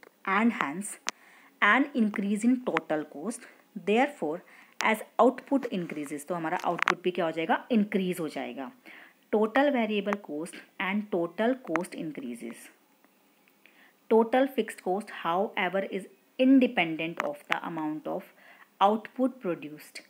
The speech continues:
and remains constant for all level of products, production।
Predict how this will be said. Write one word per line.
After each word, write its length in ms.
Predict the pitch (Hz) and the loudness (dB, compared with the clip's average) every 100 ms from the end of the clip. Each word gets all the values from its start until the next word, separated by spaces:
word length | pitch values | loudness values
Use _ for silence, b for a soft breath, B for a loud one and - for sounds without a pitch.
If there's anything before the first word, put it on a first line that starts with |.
| _ _ 185 | _ _ -2
and 280 | 196 226 | 2 4
remains 760 | 202 160 165 180 214 269 311 320 - - | 2 -2 -4 2 6 8 6 2 -10 2
constant 600 | 247 269 302 - 294 302 - | 6 6 4 0 0 0 0
for 140 | 196 196 - | 0 0 2
all 180 | 220 226 196 | 4 4 4
level 300 | 170 165 160 | 0 -4 -6
of 160 | 151 - | -8 -10
products, 440 | - - _ - - - - | -12 -12 _ -18 -16 -16 -16
production। 460 | - 156 - - | -10 -10 -8 -12